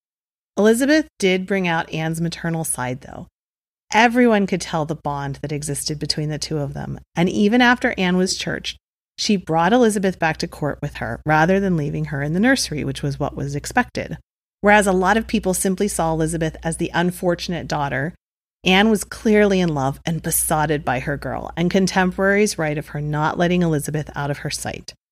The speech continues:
People expected Anne to feel upset and guilty for not having produced a son, and yet here she was, proud of Elizabeth, even so far as wanting to breastfeed Elizabeth herself,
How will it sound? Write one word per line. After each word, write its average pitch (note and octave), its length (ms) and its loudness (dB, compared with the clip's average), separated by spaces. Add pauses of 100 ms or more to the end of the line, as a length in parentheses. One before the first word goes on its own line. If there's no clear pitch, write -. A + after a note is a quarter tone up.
(600)
People B3 360 4
expected A#3 520 2
Anne E3+ 260 0
to E3 100 -4
feel D#3 260 0
upset - 640 0
and D#3+ 200 0
guilty F3 520 0
for D#3 160 -8
not D#3 240 -4
having D#3 280 0
produced D3+ 400 -4
a E3+ 60 -4
son, A3+ 300 0
and F3 160 0
yet F3+ 160 0
here G#3+ 240 -2
she - 180 0
was, G#3 500 2
proud G#3 480 2
of F3 120 -2
Elizabeth, - 500 -4 (520)
even A#3+ 300 6
so A#3 160 2
far F3 220 2
as D#3+ 120 0
wanting D#3+ 280 0
to D#3+ 100 -4
breastfeed D#3 640 0
Elizabeth C#3+ 480 0
herself, - 400 -4